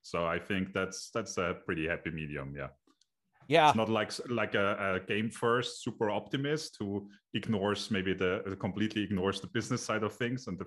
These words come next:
Speaker 2: Yeah.
Speaker 1: facts that exist there, and not s-, n-, not someone just in it for the money either.
Speaker 2: You don't happen to be talking about Ken, fr-, from BioShock. Are you, <laughs> did you see Ken
Speaker 1: No.
Speaker 2: Levine get
Speaker 1: No.
Speaker 2: They wrote a, it wasn't a hit piece, but there was a journalist who wrote up,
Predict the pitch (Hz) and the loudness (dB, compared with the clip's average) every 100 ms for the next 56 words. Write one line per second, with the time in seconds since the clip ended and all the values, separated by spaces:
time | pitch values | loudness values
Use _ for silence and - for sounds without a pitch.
0 | - 98 101 - 101 92 - 87 87 113 | -2 -2 -2 -2 -2 -2 -4 -6 -2 -4
1 | - 131 127 - _ _ _ _ 98 92 | 0 0 0 -4 _ _ _ _ 0 2
2 | 95 95 98 92 - - - 90 87 - | 2 2 0 -2 -4 -12 -6 -6 -6 -12
3 | - 90 - 90 85 85 76 92 82 - | -6 -6 -4 -4 -2 -4 -4 -4 -4 -4
4 | 80 76 - 80 80 80 80 78 76 - | -6 -6 -6 -6 -6 -6 -8 -8 -10 0
5 | 147 185 117 143 127 110 104 101 104 104 | 8 8 10 8 8 4 2 4 4 4
6 | 90 87 - 110 87 80 - _ _ _ | 0 0 2 2 2 -4 -14 _ _ _
7 | - 135 - - 87 104 80 - - - | -14 -14 -6 -4 0 0 0 -4 -8 -10
8 | - 104 92 - - - 175 147 160 - | -4 -4 -4 -8 -8 2 4 6 4 4
9 | 165 160 151 135 120 127 123 117 - - | 6 8 8 8 8 6 6 4 2 -6
10 | 202 - - - 160 147 143 - 202 185 | -10 -6 -2 -2 -4 -10 0 8 10 12
11 | 202 185 170 233 294 233 196 143 143 - | 12 12 12 12 12 10 8 8 8 8
12 | 143 147 147 135 135 127 117 135 127 120 | 6 6 6 8 8 6 4 6 6 6
13 | 120 113 - 107 110 107 104 98 | 4 2 2 6 8 10 10 8